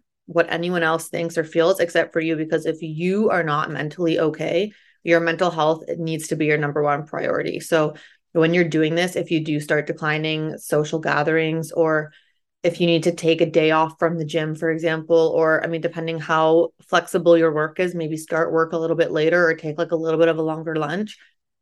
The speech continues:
do that for yourself. The second way to help prevent slash overcome the mental burnout is to meditate. And I know I've talked about meditation a lot <laughs> on this podcast,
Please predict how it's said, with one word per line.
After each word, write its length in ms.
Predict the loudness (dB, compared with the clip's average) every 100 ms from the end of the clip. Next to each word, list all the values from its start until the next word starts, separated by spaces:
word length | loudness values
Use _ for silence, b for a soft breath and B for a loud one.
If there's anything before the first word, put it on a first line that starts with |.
| -4
do 220 | 4 6
that 260 | 6 2 0
for 100 | 0
yourself. 520 | 0 -2 -6 -8 -16 _ -8
The 240 | 0 2
second 520 | 4 4 6 6 8
way 480 | 8 10 8 6 2 -2
to 100 | 2
help 320 | 2 2 -4 b b b b 2
prevent 560 | 6 8 8 6 4 0
slash 480 | 4 6 6 2 -2
overcome 560 | -2 0 0 0 -2 -2
the 80 | -4
mental 320 | -6 -4 -4
burnout 460 | 0 2 2 2 -4 _ _ _ -6
is 160 | -4
to 120 | -2
meditate. 760 | 0 2 2 0 2 2 4 2
And 100 | 0
I 100 | 0
know 260 | 0 2 2
I've 180 | 2 0
talked 220 | -6 -2
about 160 | -2
meditation 460 | -2 -4 -4 -6 -4
a 60 | -2
lot 220 | -2 -2
<laughs> 60 |
on 80 | -4
this 160 | -4 -4
podcast, 560 | -6 -2 0 0 -2